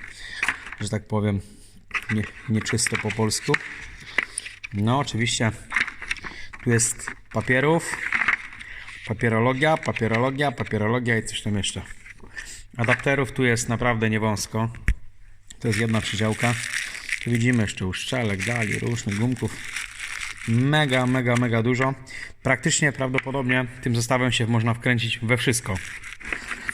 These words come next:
I tu jeszcze, i tu jeszcze na, na dole pełno węży.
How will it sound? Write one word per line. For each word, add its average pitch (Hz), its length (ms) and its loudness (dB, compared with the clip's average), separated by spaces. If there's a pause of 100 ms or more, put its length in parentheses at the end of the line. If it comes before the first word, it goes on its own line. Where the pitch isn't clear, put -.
(1900)
I 131 40 2
tu 131 140 2
jeszcze, 117 400 2 (140)
i 110 40 0
tu - 100 0
jeszcze 110 180 0
na, 107 120 2
na 104 200 2
dole 104 220 2
pełno 104 280 2
węży. 98 360 2